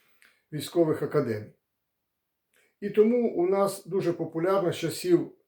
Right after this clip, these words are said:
Сталіна розказувати людям про героїзм і мужність, і патріотизм, і які приводять до перемог. Але виникає питання:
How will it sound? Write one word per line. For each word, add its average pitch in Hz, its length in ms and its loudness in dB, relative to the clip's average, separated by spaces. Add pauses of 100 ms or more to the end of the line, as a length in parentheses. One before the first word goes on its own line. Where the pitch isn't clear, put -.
(280)
Сталіна 170 760 0 (440)
розказувати 147 840 -2
людям 170 480 -2 (420)
про 165 180 4
героїзм 180 640 0 (140)
і 165 120 -4
мужність, 170 600 -2
і 160 60 -8
патріотизм, 156 880 -2
і 170 100 -4
які 196 640 2 (260)
приводять 156 760 4
до 151 200 2
перемог. 143 680 -4 (2250)
Але 151 220 0
виникає 190 440 2
питання: 160 720 0